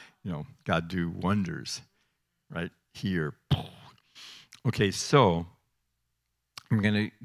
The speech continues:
give just a, a little outline of our, um, prayer model, and this isn't the only way you do things, but,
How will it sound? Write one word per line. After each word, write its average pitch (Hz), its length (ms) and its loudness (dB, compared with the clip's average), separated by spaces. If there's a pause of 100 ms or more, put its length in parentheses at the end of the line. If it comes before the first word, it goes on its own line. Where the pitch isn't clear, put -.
(260)
give 131 240 6
just 113 280 0
a, 107 260 2
a - 20 4
little 117 380 6
outline 104 560 2
of 90 160 -2
our, 90 280 2 (440)
um, 90 300 0
prayer 104 280 4
model, 90 580 2 (520)
and 95 200 2
this 101 220 0
isn't 92 320 0 (580)
the 98 80 2
only 101 220 4
way 95 160 4
you 90 140 4
do 87 180 2
things, 87 380 0
but, 85 260 -2